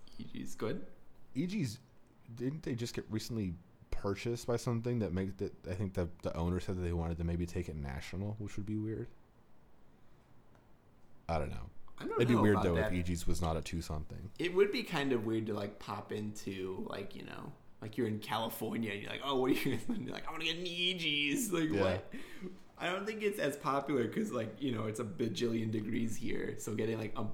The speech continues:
Speaker 1: primarily iced drink is really nice.
Speaker 2: It's a icy and okay sandwiches. Like, honestly, I don't think E G's needs to be everywhere.
Speaker 1: No,
Speaker 2: You know?
Speaker 1: yeah. I think it's uniquely Hell Desert territory.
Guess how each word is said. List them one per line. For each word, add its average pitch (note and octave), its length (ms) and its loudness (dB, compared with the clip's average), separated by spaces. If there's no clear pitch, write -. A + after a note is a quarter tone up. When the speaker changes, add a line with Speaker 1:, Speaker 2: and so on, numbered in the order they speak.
Speaker 1:
primarily G#2 500 0
iced G#2 320 -4
drink G#2+ 300 -6
is - 180 -8
really G#2+ 240 -4
nice. G#2+ 440 -6
Speaker 2:
It's - 160 -4
a C3+ 160 2
icy C3+ 380 6
and G#2 100 6
okay G2+ 360 4
sandwiches. D#2+ 720 0
Like, F2+ 180 -4
honestly, A2 460 4
I F2 80 4
don't F#2 180 2
think F2 240 -2
E F2+ 140 0
G's F2+ 340 0
needs F2 300 0
to E2 80 -4
be D2+ 220 -4
everywhere. G#1+ 460 -8
Speaker 1:
No, A2+ 180 -2
Speaker 2:
You D#2 60 -2
know? E2 180 0
Speaker 1:
yeah. F2+ 200 -4
I B2 60 -4
think A#2 240 -2
it's - 240 -6
uniquely G2+ 680 -6
Hell G#2+ 260 -8
Desert - 480 -10
territory. - 720 -2